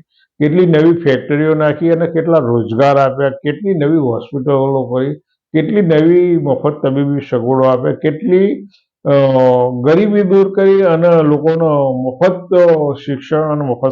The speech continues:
સહાય આપી. અ, અત્યારે જે વીડિયો બા-, બહાર આવી રહ્યા છે એમાં તો જે સાધુઓ છે એ એવું બોલી રહ્યા છે કે યોગી એકદમ જુઠ્ઠા મન-, મુખ્યમંત્રી છે, યોગી એકદમ જુઠ્ઠા મંત્રી છે,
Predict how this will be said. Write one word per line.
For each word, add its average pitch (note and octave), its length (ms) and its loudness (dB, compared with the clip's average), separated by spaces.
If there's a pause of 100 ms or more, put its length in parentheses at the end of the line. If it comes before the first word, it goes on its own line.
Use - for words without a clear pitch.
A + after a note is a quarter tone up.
સહાય B2 380 0
આપી. E3+ 520 -4 (400)
અ, C3 100 -4 (580)
અત્યારે F3 380 2
જે D#3 160 0
વીડિયો D3 360 2
બા-, C#3 300 0
બહાર C3 280 2
આવી C3+ 120 0
રહ્યા C#3+ 240 -2
છે D#3+ 220 -2
એમાં C#3 240 -4
તો D#3+ 440 -4
જે C3+ 140 -4
સાધુઓ C3+ 580 0
છે D3+ 200 0
એ D#3+ 160 -2
એવું D3 240 0
બોલી D3+ 240 2
રહ્યા C#3 200 2
છે E3 420 -2 (380)
કે E3+ 80 2
યોગી D#3+ 440 2
એકદમ F3 920 -2
જુઠ્ઠા E3 480 -2
મન-, C#3 580 -2
મુખ્યમંત્રી B2 680 -8
છે, A2+ 240 -18
યોગી A#2+ 340 -2
એકદમ C#3+ 720 -2
જુઠ્ઠા C3 340 -4
મંત્રી B2+ 520 -4
છે, E3+ 160 0